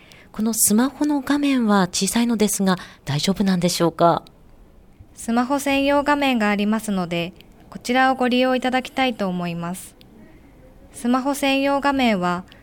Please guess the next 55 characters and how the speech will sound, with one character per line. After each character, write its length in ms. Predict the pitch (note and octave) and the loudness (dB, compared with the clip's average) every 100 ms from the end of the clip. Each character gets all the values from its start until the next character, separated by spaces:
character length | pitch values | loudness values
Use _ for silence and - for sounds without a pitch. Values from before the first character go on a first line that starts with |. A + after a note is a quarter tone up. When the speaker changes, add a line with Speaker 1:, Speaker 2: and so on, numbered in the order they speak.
| - | -16
Speaker 2:
昨 260 | - G3 B3 | -10 -2 0
年 240 | C4 C4 | 2 2
に 80 | B3+ | 0
比 60 | B3+ B3 A#3+ | 0 2 2
べ 260 | A#3 A#3 A#3 - - - | 2 0 -4 -18 -16 -6
ご 100 | G3 | 0
利 80 | A#3+ | 2
用 160 | C4+ | 2
で 120 | C4 C#4 | 0 0
き 120 | D4 | 0
る 100 | B3 | -2
方 260 | G#3 G#3 | -2 -2
の 140 | G3+ F3+ | -4 -2
範 280 | G#3+ A#3+ A3 | 0 0 0
囲 20 | |
が 100 | F3 | -2
広 260 | F3+ F3+ | -4 -4
が 100 | F#3+ | -2
っ 40 | F#3+ | -4
て 160 | - | -4
い 140 | F#3+ F#3+ | -2 0
ま 180 | F#3+ F#3+ | -2 -4
す。 220 | - - - - - - - - - - | -10 -20 -20 -20 -20 -20 -20 -20 -20 -8
二 120 | G#3 | -4
箇 140 | B3+ B3+ | -2 0
所 160 | C#4 | 2
以 140 | C#4+ D4 | 0 2
上 220 | C4 A3 | 0 0
の 100 | F#3+ | -2
給 220 | - A#3 | -2 0
与 180 | B3+ B3 | 0 -2
収 200 | C#4 C4+ | -2 0
入 200 | A3 F#3+ | 0 0
が 140 | F#3 | -2
あ 40 | F#3 | -2
る 120 | F3+ | -4
方、 400 | E3 - E3+ - - - - - - - - | -6 -6 -6 -6 -18 -20 -20 -20 -20 -20 -8
年 220 | A3+ B3 B3+ | -2 0 0
金 240 | C4+ C#4 | 0 -2
収 240 | - C#4 C4+ | -2 -2 0
入 240 | A3+ F#3+ | 2 0
や 320 | E3+ E3+ E3+ - - | 0 -4 -6 -12 -20
副 280 | - - B3 | -14 -6 -2
業 240 | C4 C4+ | 0 0
の 100 | C4+ | -2
収 220 | B3+ C4+ | -4 -2
入 220 | C4 C4 C4 | 0 0 -2
が 180 | B3+ | -2
あ 60 | B3 | -2
る 100 | B3+ | -2
方 240 | G#3+ G#3 | -4 -2
な 120 | G#3 G#3+ | -2 -2
ど 120 | F#3+ | -2
に 140 | F3 | -4
も 220 | E3 D#3+ | -6 -10